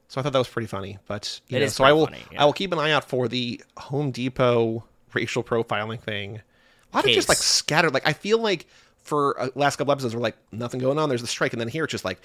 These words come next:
Speaker 1: everyone's doing shit that doesn't make any
Speaker 2: Weird
Speaker 1: sense.
Speaker 2: shit.
Speaker 1: Mm-hmm.
Speaker 2: Yeah.
Speaker 1: So.
Speaker 2: Jimbo's, Jimbo's Shrimp Shack.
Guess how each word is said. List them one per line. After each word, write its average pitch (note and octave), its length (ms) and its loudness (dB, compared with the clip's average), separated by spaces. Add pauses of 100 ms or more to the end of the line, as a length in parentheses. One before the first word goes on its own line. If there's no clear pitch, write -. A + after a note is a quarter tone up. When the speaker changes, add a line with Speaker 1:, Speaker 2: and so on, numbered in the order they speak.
(300)
Speaker 1:
everyone's G3+ 540 2
doing D#3 340 4
shit - 480 0
that A2 120 2
doesn't B2 200 0
make G2+ 220 -6
any C#3 140 4
Speaker 2:
Weird D#3 300 6
Speaker 1:
sense. G#2 60 -8
Speaker 2:
shit. G2 400 -2
Speaker 1:
Mm-hmm. D#3 200 0
Speaker 2:
Yeah. G2 360 -4 (440)
Speaker 1:
So. - 280 -12
Speaker 2:
Jimbo's, D3 580 4
Jimbo's C3+ 540 -2
Shrimp - 260 -10
Shack. - 260 -12